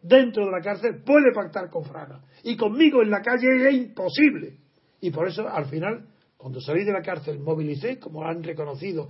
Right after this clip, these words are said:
los servicios secretos de Estados Unidos, del Departamento de Estado, que es gracias a mí el que de-, movilizaba a toda la sociedad española en contra de Franco. No los partidos, no el Partido Comunista. Era yo el que lo hacía, pero por,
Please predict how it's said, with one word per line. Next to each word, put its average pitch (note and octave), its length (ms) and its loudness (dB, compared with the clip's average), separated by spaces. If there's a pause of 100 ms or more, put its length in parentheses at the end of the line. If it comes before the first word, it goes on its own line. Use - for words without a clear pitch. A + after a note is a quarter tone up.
(240)
los G3 200 -2
servicios F#3 500 -6
secretos F3 520 -6
de D3 80 -8
Estados F3+ 320 -8
Unidos, E3+ 360 -8
del D#3 200 -8
Departamento D#3 560 -14
de E3+ 80 -14
Estado, A3 360 -10 (300)
que G3+ 140 2
es G3 80 0
gracias G#3+ 400 -2
a F#3+ 80 -2
mí A#3+ 260 -4 (180)
el F#3 200 -2
que F3+ 140 -6
de-, E3+ 160 -6 (200)
movilizaba G3+ 680 0
a G3 140 -2
toda C#4+ 320 6
la G#3+ 140 -4
sociedad F#3+ 400 -4
española F#3 600 -8
en D#3 140 -8
contra D#3 300 -12
de C#3 80 -10
Franco. C#3 340 -20 (220)
No C4+ 200 4
los B3 200 2
partidos, E3 420 -6
no C#4+ 240 2
el C4+ 140 2
Partido G3 360 -8
Comunista. E3 560 -12 (240)
Era A#3 240 4
yo A3 180 4
el B3 120 6
que G#3+ 100 -6
lo F#3+ 100 -2
hacía, D3+ 340 -6 (420)
pero E3 200 0 (180)
por, F3 260 -4